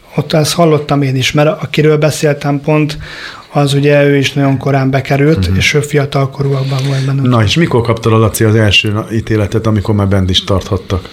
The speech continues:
Speaker 1: Hát az elsőt azt
Speaker 2: És
Speaker 1: ugye,
Speaker 2: mi volt az?
Speaker 1: az húsz évesen, húsz évesen mentem haza, akkor már hozzáteszem, hogy én már full heroin függő voltam, tehát én,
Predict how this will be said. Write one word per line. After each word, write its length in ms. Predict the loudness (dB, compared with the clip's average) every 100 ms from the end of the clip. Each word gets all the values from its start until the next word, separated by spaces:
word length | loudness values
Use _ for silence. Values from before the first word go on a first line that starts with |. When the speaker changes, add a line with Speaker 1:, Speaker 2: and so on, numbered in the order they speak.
| -20 -20 -18 -16 -16 -10
Speaker 1:
Hát 140 | 0
az 100 | 2
elsőt 400 | 2 2 0 -2
azt 160 | -2 0
Speaker 2:
És 60 |
Speaker 1:
ugye, 140 | 2 2
Speaker 2:
mi 60 |
volt 200 | 0 -2
az? 140 | -4 -8 -12 -6
Speaker 1:
az 240 | -4 -2
húsz 300 | -2 0 0
évesen, 640 | 0 2 0 0 -2 -4 -6 -18 _ -20 -8
húsz 240 | -2 -2 0
évesen 460 | 0 0 -2 0
mentem 380 | 0 0 2 2
haza, 260 | 2 2 2
akkor 280 | 0 0 0
már 300 | 2 2 0
hozzáteszem, 960 | -2 0 0 -2 -2 -2 -2 -6 -2 0
hogy 260 | 2 0 -2
én 100 | 0
már 180 | 2 0
full 240 | 0 0
heroin 380 | 0 0 0 0
függő 340 | 0 0 2
voltam, 440 | 2 2 0 0 0
tehát 340 | 0 -2 0
én, 80 | 0